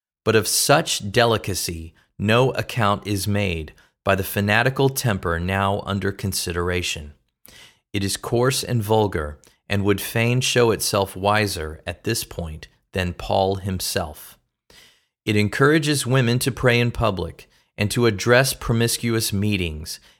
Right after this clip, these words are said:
and by the spirit it infuses, makes them willing to unsex themselves in this way.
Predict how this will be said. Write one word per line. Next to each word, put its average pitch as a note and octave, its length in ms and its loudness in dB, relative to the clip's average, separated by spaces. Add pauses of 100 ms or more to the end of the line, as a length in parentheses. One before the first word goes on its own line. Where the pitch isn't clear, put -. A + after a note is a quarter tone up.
(120)
and G2 180 -2
by A2 160 8
the A2 100 2
spirit C#3+ 520 2
it A#2 140 -2
infuses, F2+ 800 -2 (240)
makes G#2 280 0
them G2+ 200 2
willing A#2 360 0
to G2 260 -2
unsex G#2+ 680 -2
themselves E2+ 760 -4
in F#2+ 180 -4
this F#2+ 240 -4
way. F2 400 -4